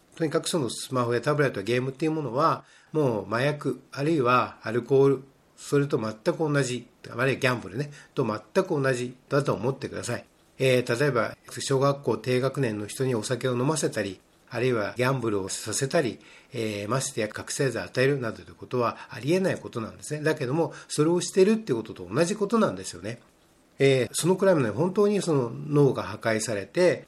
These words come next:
えー、学習能力が著しく低下します。これは本当にあの、由々しき問題です。だから、えー、そういうものを進める人たちっていうのは、そういうことを知っていて、知ってるはずなんですね。確信犯的にそれを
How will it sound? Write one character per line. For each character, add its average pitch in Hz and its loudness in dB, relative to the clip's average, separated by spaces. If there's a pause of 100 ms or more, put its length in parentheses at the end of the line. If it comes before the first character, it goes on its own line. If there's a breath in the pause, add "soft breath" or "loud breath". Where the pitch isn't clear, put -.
え 120 2
ー、 113 0
学 117 -2
習 131 2
能 123 4
力 107 -4
が 117 2
著 127 0
し 190 0
く 175 -6
低 135 0
下 104 -4
し - -8
ま 90 -14
す。 - -14 (640 soft breath)
こ 143 4
れ 135 8
は 139 4
本 156 -2
当 202 6
に 220 6
あ 175 4
の、 139 2
由 127 4
々 147 6
し 143 0
き - -2
問 107 -2
題 85 -12
で 98 -12
す。 - -6 (220 loud breath)
だ 156 -2
か 135 -4
ら、 131 4 (240 loud breath)
え 123 4
ー、 - 0
そ 143 2
う 139 6
い 135 6
う 135 6
も 143 4
の 151 2
を 131 2
進 143 0
め 139 6
る 139 2
人 147 0
た 135 0
ち - -6
っ - -20
て 123 -2
い 113 0
う 104 -2
の 113 -2
は、 131 2 (140 loud breath)
そ 160 2
う 160 6
い 160 4
う 160 2
こ 160 0
と 151 0
を 135 2
知 - 2
っ 143 -12
て - 0
い 196 2
て、 151 4
知 127 0
っ - -12
て 220 -2
る 214 4
は 202 4
ず 208 0
な 214 2
ん 147 0
で - -6
す - -2
ね。 117 -2
確 - -4
信 196 0
犯 175 0
的 175 -6
に 196 2 (240 loud breath)
そ - 2
れ 120 4
を 165 6